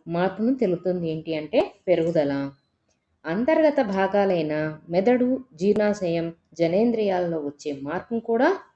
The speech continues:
పెరుగుదలలో తెలిసిపోతుంది. ఇది కొంతకాలం తర్వాత ఆగుతుంది. వ్యక్తి వికాసానికి పెరుగుదల పునాది వేస్తుంది. వికాసంలో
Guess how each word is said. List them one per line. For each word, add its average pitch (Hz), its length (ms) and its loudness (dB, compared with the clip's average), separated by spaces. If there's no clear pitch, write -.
పెరుగుదలలో 180 600 2
తెలిసిపోతుంది. 160 840 -4
ఇది 226 160 -2
కొంతకాలం 196 580 0
తర్వాత 190 440 -2
ఆగుతుంది. 156 720 -4
వ్యక్తి 226 340 0
వికాసానికి 220 960 -2
పెరుగుదల 190 380 0
పునాది 196 460 0
వేస్తుంది. 151 760 -2
వికాసంలో 180 800 -2